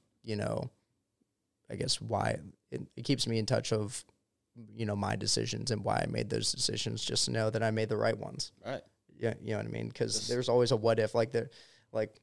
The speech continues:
Speaker 1: with my, with my first high school, they were very good at lacrosse. So me leaving probably meant I wouldn't get a state championship in anything. That's okay. You know, those were the decisions I was thinking about. At the, <laughs> those are, that was what I was thinking about at the time. But now I'm like, "God, who, who cares?
Speaker 2: Yeah, who cares?
Speaker 1: <laughs> God, who cares?"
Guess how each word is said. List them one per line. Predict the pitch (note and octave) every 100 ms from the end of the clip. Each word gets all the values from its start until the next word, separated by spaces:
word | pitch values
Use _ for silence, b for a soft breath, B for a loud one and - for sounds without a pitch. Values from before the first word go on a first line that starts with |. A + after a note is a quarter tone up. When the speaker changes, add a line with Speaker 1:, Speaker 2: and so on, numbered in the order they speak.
| _
Speaker 1:
with | A2+ -
my, | A2+ G#2 -
with | -
my | G#2+ G#2+
first | G#2+ G#2
high | G#2
school, | - G#2 G#2
they | G#2
were |
very | G2+ A2+ -
good | A1+
at | A1+
lacrosse. | - - - -
So | - - G#2+ F#2+ -
me | A#2 A2 G#2+ - - -
leaving | A2+ G#2+ A2 - - _
probably | - A2 G#2 G2+ G#2
meant | G#2 A2+
I | A2+
wouldn't | A2+ A2 G#2+
get | - -
a |
state | - A2+ -
championship | A#1+ - - - -
in | -
anything. | - - - C3 -
That's | A#2+ -
okay. | B2 - -
You | B2+ C3+
know, | A2+ B B B B _ _ _ _ _ _ _
those | C3 C#3
were | C#3+
the | C3+
decisions | - C#3 B2 B2+ A#2
I | A2+
was | A2
thinking | A#2
about. | A2+ A2 G2+
At | B2+ D#3+ E3
the, | F3
<laughs> |
those | F3+ A3+
are, | A3+
that | - D3+
was | F3 D3
what | D3
I |
was | C3
thinking | D3 C3+
about | B2+ A#2+
at |
the | A2
time. | G2+ A#2 A#2 G2+
But | G#2 -
now | D3 E3
I'm | C3+
like, | F3+ B2+
"God, | - - -
who, | F3+
who | C3 C3+
cares? | - - - - -
Speaker 2:
Yeah, | F2 -
who | - -
cares? | - F#4+ - A2 A2 G#2+ -
Speaker 1:
<laughs> | -
God, | E3+ D#3+ B2
who | -
cares?" | - C3 C3+ -